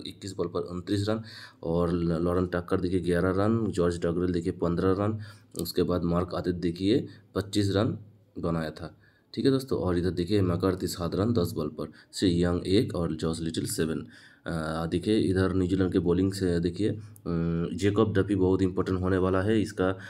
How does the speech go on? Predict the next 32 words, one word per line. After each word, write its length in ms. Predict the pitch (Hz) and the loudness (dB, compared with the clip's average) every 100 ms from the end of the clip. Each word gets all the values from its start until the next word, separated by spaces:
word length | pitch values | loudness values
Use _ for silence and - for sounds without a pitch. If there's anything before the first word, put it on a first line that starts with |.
| - | -10
सिलेक्शन 280 | 87 90 90 | -4 -4 -2
पर्सन 320 | - 90 95 | -2 0 0
भी 120 | 92 98 | -2 -2
कम 280 | 90 92 101 | 0 2 2
है, 140 | 113 | 2
ये 260 | 85 90 90 | 2 0 0
कम 260 | 98 98 | 2 2
है 140 | 110 - | 2 0
और 200 | 85 85 | -2 2
ये, 140 | 90 | 0
अ, 40 | - - - | 0 -10 -4
ते-, 680 | 87 85 85 90 87 85 - | 0 0 0 0 0 -2 -4
कंप्लीट 380 | 92 90 95 | -2 2 2
बॉलिंग 320 | 87 90 98 104 | 2 2 2 2
भी 60 | |
डाल 200 | 104 87 | 2 2
सकता 300 | 82 87 - | 0 -4 -6
है। 60 | 82 | -4
ठीक 160 | 113 | 0
है 40 | 123 | 2
दोस्तों, 320 | 120 120 78 | 2 2 -2
लॉकी 240 | 85 90 | -2 -2
फर्गुसन 380 | 98 95 92 98 | 0 0 0 -2
को 140 | 90 90 | 0 0
लेना 200 | 87 95 | 2 4
ही 140 | 98 | 4
है। 100 | 107 | 2
जिमी 260 | 98 90 90 | 2 2 0
निशम 260 | 87 95 | -2 -4
को 120 | 92 | -2
आप 100 | 90 | -2
लोग, 220 | 85 101 | 0 -2